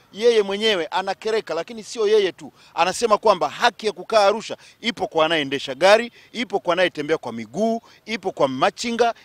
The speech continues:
ipo kwa mfanyabiashara mkubwa. Kwa maana yake jiji hili lina maslahi ya kila pande. Kwa hiyo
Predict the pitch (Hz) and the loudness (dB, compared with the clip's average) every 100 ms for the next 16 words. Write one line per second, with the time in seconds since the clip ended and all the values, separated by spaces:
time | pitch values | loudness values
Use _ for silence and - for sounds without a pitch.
0 | _ 214 180 190 170 151 160 151 151 160 | _ -14 -12 -8 -10 -8 -8 -6 -8 -8
1 | 160 143 - 160 123 - _ - 233 220 | -8 -10 -12 -14 -12 -14 _ 0 2 2
2 | 220 233 180 156 277 226 214 240 160 143 | -2 -4 -6 -6 -6 -4 -4 -4 -6 -12
3 | _ 196 190 190 170 - 208 196 185 160 | _ -12 -10 -8 -10 -2 0 0 -2 -6
4 | - 185 - 190 135 - 220 196 | -4 -4 2 2 2 0 2 2